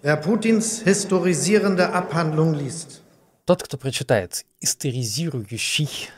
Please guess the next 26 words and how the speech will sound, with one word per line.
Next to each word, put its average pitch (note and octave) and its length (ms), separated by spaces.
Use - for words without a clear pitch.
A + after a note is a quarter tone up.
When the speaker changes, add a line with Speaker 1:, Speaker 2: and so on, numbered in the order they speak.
Speaker 2:
трактат - 680
Путина. - 360
Да, C3+ 120
он G#2 140
имеет G2+ 240
в - 40
виду, G2+ 160
наверное, F#2+ 320
конечно, G2 420
как - 100
раз A2 300
вот, - 320
э, F#2+ 160
то, A2 120
что F#2+ 300
Путин G#2 340
говорил G2+ 500
перед G2 220
тем, G2 160
как - 180
объявить F#2+ 440
о, F#2+ 160
о A2+ 100
начале G2 600
этой G2 220
военной F#2 500